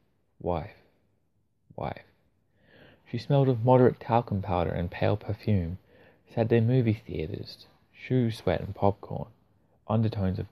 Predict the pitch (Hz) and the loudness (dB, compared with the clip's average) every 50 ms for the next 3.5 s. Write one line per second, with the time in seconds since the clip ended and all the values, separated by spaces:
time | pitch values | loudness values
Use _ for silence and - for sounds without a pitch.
0 | _ - 113 107 - - - - 110 98 90 98 - - 87 85 85 85 87 82 | _ -2 -2 -2 -2 -2 2 4 4 4 4 0 -6 -10 -10 -10 -6 -6 -4 -2
1 | 85 87 85 80 80 - - 85 90 92 - - - - 104 - _ _ _ _ | -2 -2 -2 -2 -6 -8 -8 -6 -6 -6 -6 -8 -12 -14 -14 -16 _ _ _ _
2 | _ _ _ _ _ _ _ _ _ _ _ _ _ _ _ - - 127 127 117 | _ _ _ _ _ _ _ _ _ _ _ _ _ _ _ -10 -6 -4 -4 -4
3 | - - - - - - - - - - | -4 -4 -6 -6 -6 -10 -16 -16 -18 -20